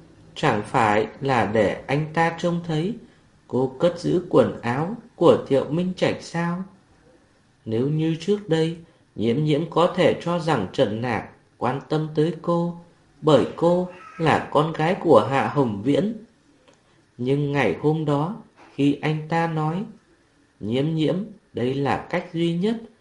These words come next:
tôi có thể nghĩ ra để tạm, để Tổng Giám Đốc Hạ không đề nghị cô làm việc đó nữa,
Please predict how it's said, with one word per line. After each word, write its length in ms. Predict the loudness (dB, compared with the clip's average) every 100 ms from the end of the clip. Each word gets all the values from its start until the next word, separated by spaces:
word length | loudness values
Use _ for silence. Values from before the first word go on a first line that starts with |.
| _ _ 0
tôi 180 | 2 2
có 220 | 2 0 2
thể 200 | 2 2
nghĩ 240 | 2 0
ra 380 | 0 -4 -4 -6 -12 -2
để 340 | 4 4 4
tạm, 220 | 2 2 0 -10 -20 _ _ _
để 180 | 4 4 6
Tổng 240 | 2 2
Giám 240 | -2 -2 2
Đốc 140 | 2 0
Hạ 360 | 0 0 0 -6 -20 -20
không 340 | -4 -2 0 4
đề 220 | 4 4
nghị 260 | 0 -4 -2
cô 220 | 0 2
làm 300 | 2 0 0
việc 260 | 0 0 -2
đó 220 | -2 0
nữa, 340 | 0 0 -2